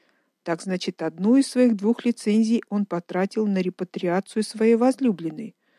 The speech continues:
Увы, да. Ты же знаешь, когда кто-то улетает в колонию, образуется вакансия, которая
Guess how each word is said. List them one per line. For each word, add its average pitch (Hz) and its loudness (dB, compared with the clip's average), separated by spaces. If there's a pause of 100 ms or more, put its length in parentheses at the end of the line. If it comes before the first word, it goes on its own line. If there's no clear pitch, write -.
(400)
Увы, 269 4
да. 180 0 (920)
Ты 277 2
же 285 4
знаешь, 196 0 (100)
когда 214 0
кто-то 240 -2
улетает 196 0
в - -20
колонию, 196 0
образуется 190 -2
вакансия, 170 -4
которая 175 -4